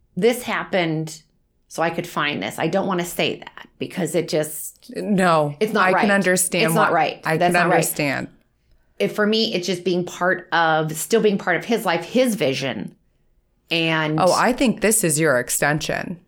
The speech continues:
Speaker 2: This is,
Speaker 1: Oh, you
Speaker 2: like,
Speaker 1: never
Speaker 2: this
Speaker 1: stop being a mom.
Speaker 2: Yeah, I
Speaker 1: No,
Speaker 2: think, I
Speaker 1: you never
Speaker 2: think
Speaker 1: stop being a mom.
Speaker 2: I think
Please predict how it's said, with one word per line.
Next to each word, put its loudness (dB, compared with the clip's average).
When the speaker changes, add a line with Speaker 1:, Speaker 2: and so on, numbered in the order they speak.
Speaker 2:
This 4
is, 2
Speaker 1:
Oh, 4
you 4
Speaker 2:
like, 4
Speaker 1:
never 4
Speaker 2:
this 4
Speaker 1:
stop 2
being 2
a 0
mom. -2
Speaker 2:
Yeah, 2
I 0
Speaker 1:
No, 0
Speaker 2:
think, 0
I 0
Speaker 1:
you 2
never 0
Speaker 2:
think 0
Speaker 1:
stop -4
being -4
a -6
mom. -8
Speaker 2:
I 2
think -2